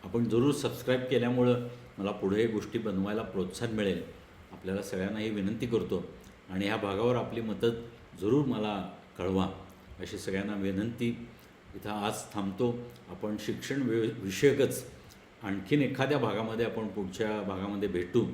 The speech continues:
तोपर्यंत नमस्कार. आपण सगळं, सर्वजण आपली आपली काळजी घ्या.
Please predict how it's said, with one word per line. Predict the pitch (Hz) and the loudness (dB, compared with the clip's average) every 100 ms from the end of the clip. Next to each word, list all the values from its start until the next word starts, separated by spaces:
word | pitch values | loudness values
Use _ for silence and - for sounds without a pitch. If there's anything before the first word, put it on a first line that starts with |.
| - - - - | -8 -16 -20 -6
तोपर्यंत | 98 107 123 127 127 - - - - 92 | -4 2 4 4 0 -8 -16 -20 -14 -4
नमस्कार. | 117 - 131 123 - - | -2 2 2 2 -2 -6
आपण | 95 107 | -4 -4
सगळं, | - 101 110 107 - - - 117 | -4 -2 -2 -4 -8 -16 -8 -2
सर्वजण | 107 117 117 | 2 4 4
आपली | 107 110 | 0 0
आपली | 107 101 107 | -2 -2 -4
काळजी | - 85 92 | -2 -2 0
घ्या. | 92 | 0